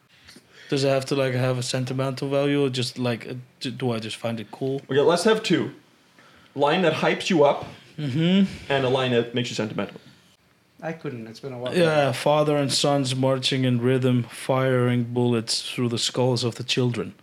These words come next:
Speaker 3: Oh,
Speaker 2: Yeah.
Speaker 3: yeah. Holy
Speaker 2: Yeah.
Speaker 3: hell.
Speaker 1: It's, uh, and just, like, it tackles religion,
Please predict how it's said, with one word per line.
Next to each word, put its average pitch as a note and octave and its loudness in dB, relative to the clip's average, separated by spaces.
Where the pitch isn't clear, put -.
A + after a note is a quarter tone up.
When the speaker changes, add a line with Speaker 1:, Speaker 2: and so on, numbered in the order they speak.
Speaker 3:
Oh, - -4
Speaker 2:
Yeah. C3 0
Speaker 3:
yeah. A#2 -6
Holy B2+ -10
Speaker 2:
Yeah. A2+ -2
Speaker 3:
hell. D3+ -2
Speaker 1:
It's, D3 -4
uh, C#3+ 4
and D3+ 2
just, C#3 -4
like, C#3+ 2
it C#3 -4
tackles D#3 0
religion, C#3 0